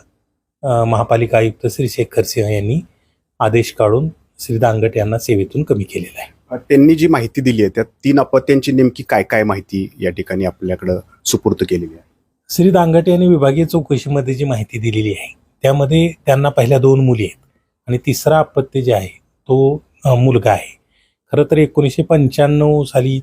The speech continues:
Speaker 1: त्यांना पहिली, अ, मुलगी आहे, दुसरी मुलगी परं-, पण साधारण दोन हजार एकची आहे,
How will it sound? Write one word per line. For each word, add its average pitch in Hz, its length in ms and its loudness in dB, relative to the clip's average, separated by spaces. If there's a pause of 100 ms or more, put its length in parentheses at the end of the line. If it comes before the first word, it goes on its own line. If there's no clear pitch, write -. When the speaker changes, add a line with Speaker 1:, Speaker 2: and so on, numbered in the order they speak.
Speaker 1:
त्यांना 127 300 0
पहिली, 127 480 2 (500)
अ, 117 260 2
मुलगी 113 360 2
आहे, 98 340 0 (460)
दुसरी 139 360 2
मुलगी 165 340 2
परं-, 160 360 2 (280)
पण 165 240 2
साधारण 147 460 0
दोन 143 160 4
हजार 123 240 2
एकची 123 360 0
आहे, - 200 -8